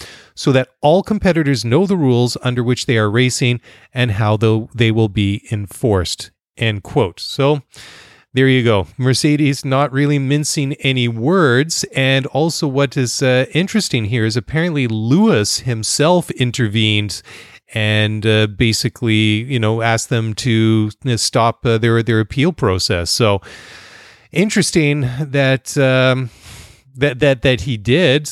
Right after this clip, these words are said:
but I, I guess, you know, what, what's really gonna happen now at, at this point? I know they had that ninety-six hour period into which they could, uh, appeal or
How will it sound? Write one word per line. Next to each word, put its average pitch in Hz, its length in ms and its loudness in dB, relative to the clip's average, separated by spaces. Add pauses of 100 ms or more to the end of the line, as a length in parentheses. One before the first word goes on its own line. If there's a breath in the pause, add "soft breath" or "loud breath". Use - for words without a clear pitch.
(100)
but 113 300 0
I, 120 140 0 (120)
I 135 140 -2
guess, 117 280 -8
you 156 100 0
know, 117 140 -2 (260)
what, 156 220 0
what's 147 220 0
really 139 200 2
gonna 123 180 2
happen 113 360 0
now 107 340 0
at, 107 120 -6
at 113 300 -2
this 120 180 2
point? 104 280 0
I 104 60 2
know 120 140 2
they 117 120 2
had 113 100 0
that 113 140 0
ninety-six 123 580 0
hour 123 320 2
period 120 420 0
into 113 240 -2
which 117 420 -2 (360 loud breath)
they 131 100 2
could, 117 300 -2
uh, 117 360 -2
appeal 123 680 0 (180)
or 110 460 2